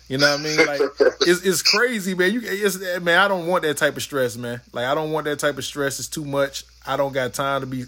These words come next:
Speaker 1: lying to three, four different chicks. The running the street shit is definitely overrated now. It got, it, it, it definitely is to me. Like, running the streets is, especially at a certain age. Like, it, it's, you got
Speaker 2: At, at, at, at, I gotta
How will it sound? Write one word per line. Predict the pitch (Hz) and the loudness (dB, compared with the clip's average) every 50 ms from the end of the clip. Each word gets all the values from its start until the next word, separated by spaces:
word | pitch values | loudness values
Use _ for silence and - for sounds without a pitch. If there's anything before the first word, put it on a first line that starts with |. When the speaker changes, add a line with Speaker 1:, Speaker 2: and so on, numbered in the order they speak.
| - - | -12 -8
Speaker 1:
lying | 131 131 131 135 135 131 | -4 -2 -2 -2 -2 -2
to | 127 123 | -4 -6
three, | 117 120 131 139 139 135 135 135 127 | -8 -6 -6 -4 -4 -2 -4 -4 -6
four | 120 - 143 139 135 | -8 -4 -2 -2 0
different | 131 139 127 131 127 110 | 0 -2 -4 -4 -8 -8
chicks. | - - 139 135 127 131 - - - - - - - - - - - _ _ - - - - - | -2 0 0 0 0 -2 -8 -14 -14 -18 -20 -20 -20 -20 -20 -20 -20 _ _ -20 -20 -20 -10 -6
The | 139 120 | -4 2
running | 123 165 180 190 196 | 4 4 4 4 2
the | 190 160 | -2 -2
street | - - 185 190 196 180 | -2 0 2 2 2 2
shit | - - 170 165 151 | 0 0 0 2 2
is | 143 139 | 0 0
definitely | 131 151 151 147 147 143 139 | 4 6 6 6 4 0 0
overrated | 139 139 131 127 131 135 135 131 123 117 113 - - | 0 0 2 2 4 4 4 2 0 -4 -8 -10 -4
now. | 127 127 123 117 107 101 - - - - - | -2 0 2 2 0 -2 -6 -14 -20 -20 -8
It | - 123 117 | -6 -4 2
got, | 127 139 135 131 - | 4 4 4 4 2
it, | 135 131 | 0 2
it, | 131 135 131 131 127 131 | 2 4 2 2 2 2
it | 131 120 117 117 | -2 -2 -2 2
definitely | 123 143 135 127 123 120 123 127 | 4 2 4 4 0 -2 0 0
is | 120 107 98 - | 0 -2 -2 -4
to | - - | -6 -4
me. | 123 123 110 92 - - - - - - - - - | -4 -4 -4 -4 -6 -12 -20 -20 -20 -20 -20 -10 -4
Like, | 113 110 104 | -2 -2 0
running | 110 135 139 143 | 2 2 2 2
the | 143 127 | 0 -2
streets | - - 147 147 143 135 - - | -2 0 2 2 2 2 0 -2
is, | 127 120 110 104 - - - - - - - - - - - | -4 -4 -4 -4 -6 -8 -10 -18 -20 -20 -20 -20 -20 -18 -10
especially | - - - 339 339 269 302 | -4 4 4 4 4 4 2
at | 226 185 | 0 0
a | |
certain | - - 202 180 160 151 | 0 -2 -2 -2 0 0
age. | 151 143 123 107 95 - - _ _ _ _ _ _ _ _ _ _ - | 0 0 -2 -4 -8 -14 -18 _ _ _ _ _ _ _ _ _ _ -2
Like, | 123 127 139 | 2 4 4
it, | 156 160 160 | 4 4 2
it's, | 165 156 143 147 | 0 -2 -2 -2
you | 156 165 160 | -4 -2 2
got | 160 151 143 | 2 4 4
Speaker 2:
At, | 143 175 165 156 - - | 4 2 2 0 0 0
at, | 180 170 165 165 _ - | 0 0 0 -2 _ -2
at, | 170 165 165 165 - _ _ _ - | 0 0 0 0 -4 _ _ _ -8
at, | 160 151 156 - | -6 -6 -4 -2
I | 185 196 202 | -2 -2 0
gotta | 233 214 185 175 | 0 -2 -2 -2